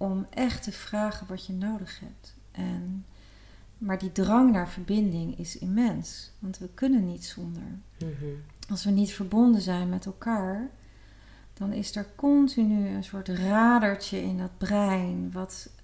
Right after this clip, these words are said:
Speaker 1: alert is van, "Ben ik in verbinding?" En dat kan natuurlijk een eigen leven gaan leiden, wat, nou ja, wat natuurlijk heel veel, ja, voor mij in ieder geval,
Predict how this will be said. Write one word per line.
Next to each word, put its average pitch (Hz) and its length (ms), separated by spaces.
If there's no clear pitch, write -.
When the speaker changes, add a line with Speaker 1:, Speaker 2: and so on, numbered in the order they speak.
Speaker 1:
alert 220 640
is 185 280
van, 180 420
"Ben 226 360
ik 196 200
in 190 200
verbinding?" 185 640
En 196 220
dat 185 420
kan 226 220
natuurlijk 190 440
een 190 140
eigen 196 360
leven 226 340
gaan 180 240
leiden, 185 400
wat, 202 360
nou 240 220
ja, 185 200
wat 190 280
natuurlijk 202 320
heel 233 160
veel, 196 360
ja, 226 220
voor - 240
mij 233 360
in 185 120
ieder 190 160
geval, 185 360